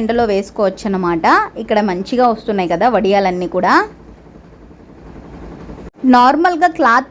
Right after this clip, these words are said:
మీద అయితే కొన్ని వడియాలు అయితే రావు, వాటర్ చల్లి మరీ అప్పుడు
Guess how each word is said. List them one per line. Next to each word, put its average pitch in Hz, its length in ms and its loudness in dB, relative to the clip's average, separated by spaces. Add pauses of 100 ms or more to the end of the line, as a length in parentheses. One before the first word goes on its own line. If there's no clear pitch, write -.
మీద 320 260 2
అయితే 269 160 -2 (100)
కొన్ని 247 240 0
వడియాలు 233 340 4
అయితే 254 180 0 (100)
రావు, 196 260 2 (160)
వాటర్ 214 460 2
చల్లి 226 340 0
మరీ 226 160 0 (160)
అప్పుడు 233 240 0